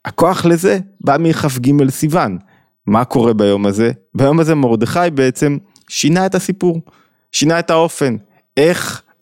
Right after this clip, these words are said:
אמרנו, אמרנו כמה נקודות שבהם כל אחד יכול לשנות את סיפור החיים שלו, לא להיות קורבן, לצאת מהמקום הפגוע, לא, לא לנטור, דיברנו על זה, זה אותה נקודה בעצם, דיברנו על כך ש-, אמ, אמ,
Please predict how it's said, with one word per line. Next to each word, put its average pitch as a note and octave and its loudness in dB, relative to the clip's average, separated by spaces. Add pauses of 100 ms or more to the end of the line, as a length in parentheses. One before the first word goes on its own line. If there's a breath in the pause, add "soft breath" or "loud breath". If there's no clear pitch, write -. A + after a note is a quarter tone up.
(120)
אמרנו, D3 0 (520 loud breath)
אמרנו C3 2
כמה C#3+ 2
נקודות C#3 0
שבהם B2+ 0
כל F3 0
אחד B2+ -2
יכול C3 2
לשנות C3 -2
את C3 -4
סיפור A#2+ -2
החיים A2 0
שלו, F#2 -4 (100)
לא G#2+ 2
להיות G#2+ 2
קורבן, G2 0
לצאת G2 -6
מהמקום G#2+ 0
הפגוע, G#2 0 (460 loud breath)
לא, A2 2
לא A#2 4
לנטור, B2 2
דיברנו A2+ 2
על G#2+ 2
זה, G2 -4
זה G2 0
אותה G#2 -2
נקודה A2+ 0
בעצם, G#2+ -2 (1120)
דיברנו A2+ 2
על A2 0
כך A#2+ -2
ש-, - -2 (580 loud breath)
אמ, G#2 2 (680 soft breath)
אמ, G#2 0